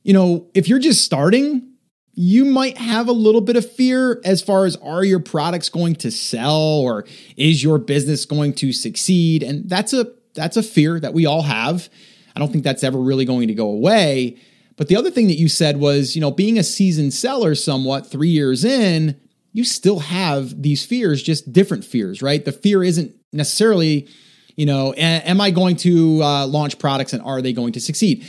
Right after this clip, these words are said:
By now, you've pretty much figured out that part of the, of the equation, and you have less fear when you do that because you've done it, you've proven it to yourself. But the other fear that doesn't really go away, and it's something that's out of your control, is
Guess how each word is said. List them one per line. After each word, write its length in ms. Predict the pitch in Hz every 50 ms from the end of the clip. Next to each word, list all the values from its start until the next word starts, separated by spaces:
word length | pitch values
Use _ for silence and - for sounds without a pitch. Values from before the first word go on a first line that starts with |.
| - - -
By 140 | 160 170 180
now, 240 | 214 247 240 226
you've 240 | 220 214 226 226 -
pretty 220 | - - 403 403 370
much 220 | - 220 165 -
figured 280 | - 196 190 170 170 170
out 220 | 160 151 - -
that 240 | 160 156 - - -
part 200 | - 165 165 165
of 100 | 143 135
the, 220 | 139 135 127 - - - _
of 100 | - 139
the 120 | 143 143 131
equation, 640 | 120 - - - 139 135 147 160 147 180 208 208 202
and 160 | 160 143 143
you 60 | 139
have 180 | 143 139 120 120
less 460 | 117 120 135 139 143 143 - - - _ _ _
fear 440 | - - - - 147 139 151 175 180
when 160 | 160 143 139
you 80 | 131 120
do 140 | 113 127
that 160 | 139 175 196 -
because 180 | 139 - 123
you've 140 | 113 107 104
done 180 | - 117 123 156
it, 120 | 185 196
you've 160 | 113 110 -
proven 200 | - 143 139 151
it 120 | 180 180 -
to 100 | - 135
yourself. 560 | 123 - - - 254 277 247 185 156 - - _ _ - - - _ _ _ _ _ -
But 320 | 185 180 175 - - _ - 151
the 120 | 147 180
other 200 | 220 311 415 381
fear 260 | - - 190 175 170
that 320 | 156 151 143 - - 156 131
doesn't 240 | 175 180 196 233
really 160 | 220 190 170 156
go 120 | 151 147
away, 200 | 143 180 214 220
and 100 | 190 156
it's 120 | 143 -
something 220 | - 180 165 180 160
that's 160 | 143 - - -
out 220 | 143 151 160 165
of 100 | 165 143
your 180 | 143 143 139 135
control, 960 | 139 - 131 123 - - - 190 233 269 269 214 156 139 131 131 127 127 - - _ _ _ _ _
is 680 | - 175 175 175 170 170 175 165 156 147 - - -